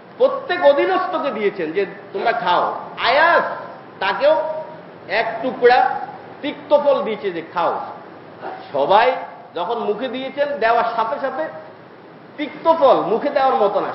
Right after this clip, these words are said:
সকলেই নিক্ষেপ করে ফেলে দিয়েছে। "বাচ্চা সাহেব, এটা আমাদেরকে কি দিলেন আপনি?"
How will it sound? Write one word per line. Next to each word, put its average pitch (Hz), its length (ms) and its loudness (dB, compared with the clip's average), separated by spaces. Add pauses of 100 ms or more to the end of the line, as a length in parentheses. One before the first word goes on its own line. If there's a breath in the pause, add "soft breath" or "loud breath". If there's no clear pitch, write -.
(140)
সকলেই 359 400 4
নিক্ষেপ 339 380 0
করে 269 160 6
ফেলে 208 200 0
দিয়েছে। 175 280 -4
"বাচ্চা 262 320 -2
সাহেব, 269 180 0
এটা 294 120 0
আমাদেরকে 302 300 -4 (100)
কি 359 100 2
দিলেন 330 260 2
আপনি?" - 240 -2